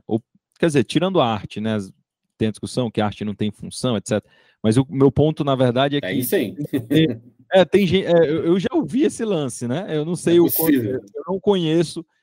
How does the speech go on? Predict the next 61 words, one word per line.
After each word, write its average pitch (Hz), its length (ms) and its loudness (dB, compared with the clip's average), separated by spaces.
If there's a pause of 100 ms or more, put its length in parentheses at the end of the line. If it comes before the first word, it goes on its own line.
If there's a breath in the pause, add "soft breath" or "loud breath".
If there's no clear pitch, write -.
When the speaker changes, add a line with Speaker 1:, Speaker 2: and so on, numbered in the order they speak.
(220)
Speaker 1:
eu 127 120 0
não, 131 160 -2
sinceramente, 160 580 -6
eu 151 60 0
não 160 120 -4
conheço. 151 420 -4
Eu 131 60 -4
já 131 140 -2
vi 143 160 -6
gente, 139 240 -10
"A 160 80 -8
arte 156 320 -12
não 139 240 -16
pode 135 300 -8
ter 139 100 -2
função" 123 680 -8
e 110 60 -8
tal. 110 320 -8 (160)
Enfim. 196 320 -4 (320)
Speaker 2:
Cara, - 400 0
é, 143 140 -4
desculpa 156 380 -2
te 220 100 -4
interromper, 180 500 2
mas 123 200 0
a 139 80 4
arte 135 400 -2
tem 151 160 0
a 147 40 -6
função 143 400 -6
do 165 140 -8
deslumbramento. 170 800 0
As 110 80 -8
pessoas 120 300 -6
precisam 139 300 -10
de - 80 -16
se - 140 -18
deslumbrar 156 680 -2 (340 loud breath)
com 156 260 4
o - 20 2
não 180 280 2
saber 180 340 0
responder 180 440 -2
o 180 60 0
que 185 100 -6
que - 100 -10
tá 180 200 -4
vendo, 151 260 -4
mas 165 220 -4
assim, 151 280 -6
cara, 139 180 0
eu - 40 -4
tô 165 100 -2
sentindo 165 320 -8
uma 147 120 -4
coisa 165 200 -4
que 190 60 -4
eu 170 40 -6
nunca 180 160 -8
senti 190 300 -10
antes. - 460 -8